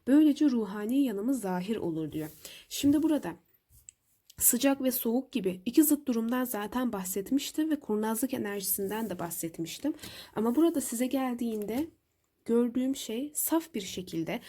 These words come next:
aptal yürek, iyi niyetle gelecekti. Hani şu korkuları var demiştim ya, başarısızlık gibi, o yüzden bu, e, ikiyüzlülük, kandırılma gibi hani bu, e, negatif enerjilerden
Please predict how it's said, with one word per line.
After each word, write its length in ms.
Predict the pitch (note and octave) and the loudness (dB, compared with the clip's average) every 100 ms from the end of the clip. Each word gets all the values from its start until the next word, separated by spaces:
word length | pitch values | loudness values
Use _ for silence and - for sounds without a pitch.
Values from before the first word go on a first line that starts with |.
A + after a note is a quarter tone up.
| - - | -18 -10
aptal 400 | A#3 - - C#4+ | -8 -4 0 2
yürek, 300 | C4+ F3+ F3 | 2 2 2
iyi 220 | - D4 D4 | 6 8 8
niyetle 340 | A3+ A#3 F#3+ | 4 -2 -4
gelecekti. 600 | E3 D3+ - F3+ - - - - - - | -4 -6 -8 -12 -12 -14 -14 -20 -12 -2
Hani 180 | C4+ | 0
şu 120 | C#4 D#4+ | 2 0
korkuları 540 | D4 C#4 C#4 C#4 C#4 | 2 2 2 2 2
var 220 | C#4 C#4 | 2 2
demiştim 440 | C4+ C#4 - E4 D#4+ | 2 2 0 4 6
ya, 140 | G#3+ | 4
başarısızlık 760 | F#3+ - A3 G#3 A3+ G#3+ A#3 - | -2 -4 -4 -4 -4 -4 -6 -8
gibi, 260 | A3+ A3+ | -6 -4
o 120 | - G3+ | -4 -4
yüzden 420 | G#3+ A3+ G#3+ G#3+ | -4 -8 -8 -6
bu, 200 | A3 A3 - - - - | -6 -8 -12 -20 -18 0
e, 60 | G3 | 2
ikiyüzlülük, 760 | - A#3 B3+ C4 A#3+ B3 B3 - | 2 2 4 4 4 2 0 -2
kandırılma 600 | A3+ G#3 G#3+ A3 A3+ A#3 | -2 -2 -2 0 -2 -2
gibi 440 | G#3+ G#3+ G#3+ A3+ - - | -2 -2 -2 -4 -14 -12
hani 320 | - F3 E3+ E3+ - _ _ _ _ _ _ _ _ _ _ A#3+ C#4 | -4 -2 -2 -6 -16 _ _ _ _ _ _ _ _ _ _ 0 6
bu, 260 | D#4+ D#4 _ - - _ - | 6 4 _ -20 -20 _ -6
e, 400 | F#3+ F#3 F#3 G3+ | -2 0 0 2
negatif 460 | C4 F4 E4+ E4 - | 2 2 0 -2 -2
enerjilerden 920 | A3+ A3 G#3+ G#3 G#3 F#3+ F#3+ C4 | -2 0 -2 -2 -4 -4 -2 -2